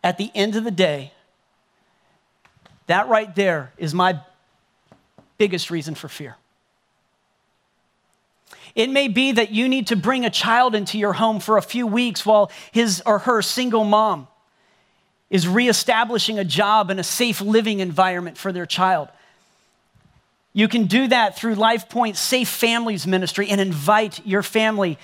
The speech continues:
into the story with you. It may be that you need to go on a missions trip with your family. This October, LifePoint's offering a missions trip to Ecuador.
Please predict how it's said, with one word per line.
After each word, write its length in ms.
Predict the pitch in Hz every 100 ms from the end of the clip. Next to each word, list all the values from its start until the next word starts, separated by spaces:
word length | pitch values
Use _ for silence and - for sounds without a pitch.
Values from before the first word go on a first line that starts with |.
| - -
into 260 | 214 226
the 100 | 208
story 520 | - - 226 214 185
with 280 | 175 185 -
you. 160 | 147 117 _ _ _ _ _ _ _ _ _ _ _ -
It 120 | 233
may 140 | 294
be 200 | 220 277
that 200 | 254 226 - _ _ - _
you 180 | 180 247
need 140 | 294
to 60 | 247
go 160 | 269 277
on 80 |
a 40 | 254
missions 500 | 233 339 320 233 -
trip 280 | 196 175 180
with 160 | 165
your 80 | 190
family. 460 | - 180 147 117 _ _ _ _ _ _ _ _ _ _ -
This 240 | 202 233
October, 680 | 254 - - 262 262 196 123 _ _
LifePoint's 540 | 196 214 - 240 240 220
offering 420 | 220 220 240 226
a 40 |
missions 440 | 220 240 240 226 -
trip 300 | - 202 -
to 200 | 214 220
Ecuador. 540 | 240 247 185 156 104